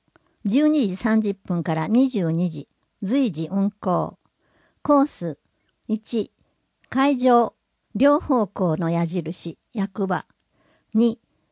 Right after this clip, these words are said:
会場、愛神社、播磨西小、南部小見線、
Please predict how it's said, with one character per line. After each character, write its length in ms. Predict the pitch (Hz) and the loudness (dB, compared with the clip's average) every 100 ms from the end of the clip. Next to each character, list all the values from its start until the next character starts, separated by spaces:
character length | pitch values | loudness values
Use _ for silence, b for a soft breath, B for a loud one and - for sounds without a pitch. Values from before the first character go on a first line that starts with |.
| _ | _
会 280 | - 269 285 | -4 0 0
場、 480 | 277 240 226 208 190 _ _ - | 0 0 2 0 -2 _ _ -2
愛 260 | 220 277 | 2 2
神 320 | 233 240 180 | 2 2 2
社、 240 | 143 156 - _ _ _ | 0 -4 -10 _ _ _
播 220 | 254 285 | -2 2
磨 140 | 240 175 | 2 2
西 320 | 190 185 196 | 0 -2 -8
小、 420 | - 175 156 143 _ _ | -4 -4 -4 -6 _ _
南 280 | 196 269 277 | 0 2 4
部 120 | 202 | 0
小 160 | 185 185 | -2 -2
見 140 | 185 | -2
線、 340 | 202 185 175 | -4 -6 -4